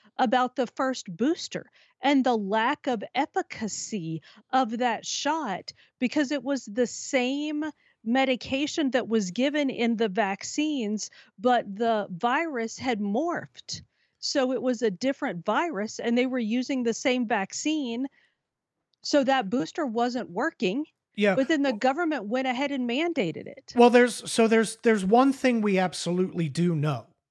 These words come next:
Speaker 2: We know that the vaccine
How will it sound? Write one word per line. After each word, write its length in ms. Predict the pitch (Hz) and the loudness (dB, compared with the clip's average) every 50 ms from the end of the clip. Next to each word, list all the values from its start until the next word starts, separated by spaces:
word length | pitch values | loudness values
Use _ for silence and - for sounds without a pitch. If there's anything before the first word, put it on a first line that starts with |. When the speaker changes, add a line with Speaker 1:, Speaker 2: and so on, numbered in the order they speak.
| _ _ _ _ _ _ _ _ _ _ _ _ _ _ - | _ _ _ _ _ _ _ _ _ _ _ _ _ _ 0
Speaker 2:
We 200 | 151 202 226 240 | 2 4 4 6
know 680 | 247 240 233 214 202 202 196 185 180 175 175 170 - - _ _ _ _ _ _ _ | 6 6 6 6 8 8 8 8 6 6 2 0 -2 -6 _ _ _ _ _ _ _
that 600 | 143 139 185 180 175 170 160 - - - - - - _ _ _ _ _ _ _ _ _ _ _ _ _ _ _ _ _ _ _ _ _ _ _ _ _ _ _ _ _ _ _ _ _ _ _ - | 0 4 6 6 6 6 2 0 -6 -10 -12 -12 -14 _ _ _ _ _ _ _ _ _ _ _ _ _ _ _ _ _ _ _ _ _ _ _ _ _ _ _ _ _ _ _ _ _ _ _ -2
the 180 | 160 170 175 | 0 2 2
vaccine 1000 | 156 143 175 202 220 240 233 - - - - 220 196 180 170 165 160 165 170 160 | 4 4 6 6 6 4 2 -2 -6 -2 0 2 2 2 2 2 0 -2 -4 -6